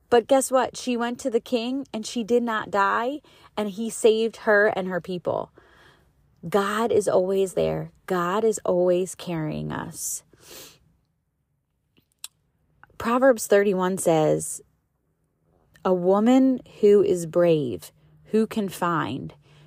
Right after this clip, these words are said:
She is more precious than rubies." We are meant to be courageous. We are meant to face fears. It's okay. We're gonna have fear, but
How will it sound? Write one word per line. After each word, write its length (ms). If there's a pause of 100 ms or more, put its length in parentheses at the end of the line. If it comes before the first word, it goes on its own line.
She 320
is 160
more 200
precious 800 (140)
than 380
rubies." 840 (1160)
We 200
are 140
meant 380
to 120
be 180
courageous. 1000 (1600)
We 180
are 100
meant 600 (540)
to 140
face 520
fears. 720 (400)
It's 200
okay. 400
We're 140
gonna 260
have 240
fear, 580 (580)
but 180